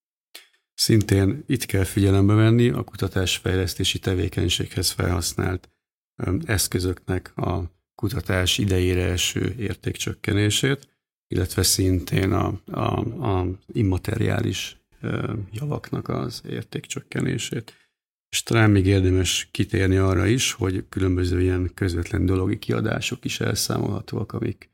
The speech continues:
felmerülnek a kutatási tevékenység során. Akár utazás, akár irodaszerköltség, akár postaköltség.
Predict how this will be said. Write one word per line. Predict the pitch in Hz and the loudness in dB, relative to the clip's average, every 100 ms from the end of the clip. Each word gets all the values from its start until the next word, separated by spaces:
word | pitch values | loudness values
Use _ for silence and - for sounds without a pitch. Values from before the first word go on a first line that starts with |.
| _ _ | _ _
felmerülnek | - 92 92 90 92 95 - | -6 -2 0 0 0 -2 -4
a | 101 | -6
kutatási | - 110 104 - 101 - | -6 -8 -6 -4 -4 -6
tevékenység | - 107 101 - 101 98 117 101 | -6 -4 -6 -6 -6 -4 -6 -8
során. | - - 98 104 107 _ _ _ _ | -6 -6 -6 -6 -10 _ _ _ _
Akár | 165 - 95 | 0 4 6
utazás, | 113 110 95 95 90 - - - | 6 6 6 6 4 2 -2 -4
akár | 98 - - | -6 -6 -2
irodaszerköltség, | 110 101 95 - 98 95 - 107 104 - - 113 | 0 2 2 0 -2 -4 -2 -2 -2 -4 -4 -6
akár | 107 - 104 98 - _ _ _ | -10 -8 -8 -8 -12 _ _ _
postaköltség. | 107 - - 110 120 120 117 139 139 | -8 -6 -6 -2 0 2 2 0 -2